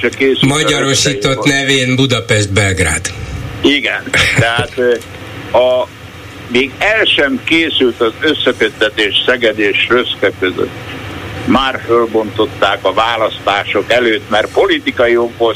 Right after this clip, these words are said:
Speaker 1: szedték szét ezt a vasútvonalat, hogy ne talántán, ha nem nyerték volna meg az elmúlt választást fideszesemék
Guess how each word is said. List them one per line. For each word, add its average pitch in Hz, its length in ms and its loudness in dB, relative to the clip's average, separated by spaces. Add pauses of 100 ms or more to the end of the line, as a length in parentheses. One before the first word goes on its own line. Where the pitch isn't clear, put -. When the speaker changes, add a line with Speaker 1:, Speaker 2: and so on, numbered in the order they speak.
Speaker 1:
szedték 113 460 0
szét 110 240 0
ezt 101 180 0
a 110 100 2
vasútvonalat, 104 840 2 (400)
hogy 120 140 4
ne 170 180 2
talántán, 147 600 0
ha 127 120 2
nem 156 240 2
nyerték 139 460 2
volna 123 220 2
meg 120 240 2
az 113 140 0
elmúlt 131 440 2
választást 113 760 0
fideszesemék 127 840 2